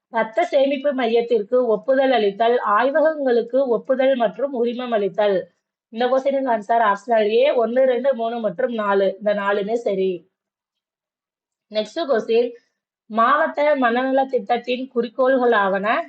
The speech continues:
மாவட்ட சுகாதார பாதுகாப்பு, விநியோக அமைப்பில் தடுப்பு, பதவி உயர்வு மற்றும் நீண்டகால பராமரிப்பு உள்ளிட்ட மனநல சேவைகளை வழங்குதல்,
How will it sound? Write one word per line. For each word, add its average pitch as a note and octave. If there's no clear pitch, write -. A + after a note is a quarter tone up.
மாவட்ட C4
சுகாதார B3+
பாதுகாப்பு, A#3
விநியோக B3+
அமைப்பில் A3+
தடுப்பு, G#3
பதவி B3
உயர்வு C4
மற்றும் A#3+
நீண்டகால B3+
பராமரிப்பு B3+
உள்ளிட்ட A3
மனநல A#3
சேவைகளை A3+
வழங்குதல், G#3